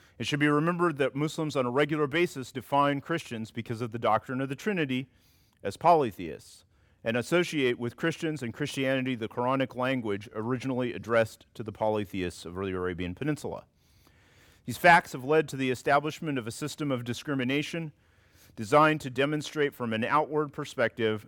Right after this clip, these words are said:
that Islam is triumphant and dominant within the society in which it is located, and that non-believers, which historically has primarily meant Jews and Christians, but additionally Hindus,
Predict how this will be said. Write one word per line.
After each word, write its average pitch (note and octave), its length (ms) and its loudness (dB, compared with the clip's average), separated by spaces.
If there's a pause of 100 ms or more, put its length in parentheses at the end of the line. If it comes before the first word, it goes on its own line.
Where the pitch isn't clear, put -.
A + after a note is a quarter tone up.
that A2+ 180 -4
Islam C#3 380 0
is A#2+ 100 -4
triumphant C#3+ 720 -2
and A#2+ 180 -2
dominant B2 640 0
within A#2 320 -2
the A#2 60 -2
society C3+ 680 2
in G#2+ 100 -6
which A#2 200 -6
it C3 80 -8
is B2 160 -8
located, F#2+ 580 -2 (460)
and A#2 160 0
that A#2 120 2
non-believers, A#2+ 920 0
which A#2 160 -8
historically B2+ 600 -2
has G#2 120 -4
primarily A#2 560 0
meant G#2+ 340 -2 (100)
Jews A2 460 -6
and F#2+ 140 -8
Christians, B2+ 500 -2
but G#2 160 -2
additionally G#2+ 480 -4
Hindus, G#2+ 540 -2